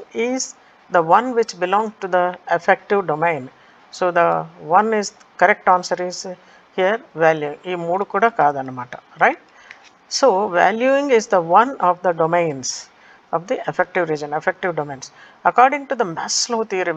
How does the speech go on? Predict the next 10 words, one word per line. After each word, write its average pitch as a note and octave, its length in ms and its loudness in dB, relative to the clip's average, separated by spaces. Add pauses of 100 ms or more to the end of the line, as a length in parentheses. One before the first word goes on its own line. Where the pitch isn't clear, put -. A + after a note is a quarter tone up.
Maslow F#3+ 380 -2
theory G3+ 200 -2 (100)
చాలా F3+ 240 2
చాలా F3 240 0
ఇంపార్టెంట్. D3+ 400 -6 (460)
Maslow's A#3 420 0 (100)
theories A3 380 -2
of G3+ 60 -10 (120)
hierarchy A#3+ 560 6
of - 60 -12